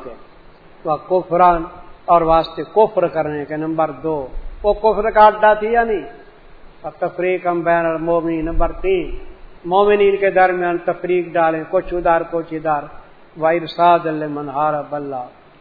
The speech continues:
یہ غرض نمبر کتنی؟ اور واسطے گھات لگانے، واسطے گھات لگانے اس شخص کے جو جنگ کر چکا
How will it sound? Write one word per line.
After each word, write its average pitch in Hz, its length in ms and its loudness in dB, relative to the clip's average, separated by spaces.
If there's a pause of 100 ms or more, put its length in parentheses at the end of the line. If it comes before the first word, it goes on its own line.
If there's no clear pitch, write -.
(120)
یہ 170 100 -4
غرض 175 220 2
نمبر 180 300 0
کتنی؟ 190 380 0 (1120)
اور 165 140 2
واسطے 175 500 2
گھات 190 600 6
لگانے، 147 500 -4 (1400)
واسطے 170 400 2
گھات 180 520 4
لگانے 160 520 0
اس 214 160 0
شخص 160 420 -4
کے 170 300 0 (380)
جو 170 80 -4 (160)
جنگ 196 360 4
کر 170 300 2
چکا 156 280 -2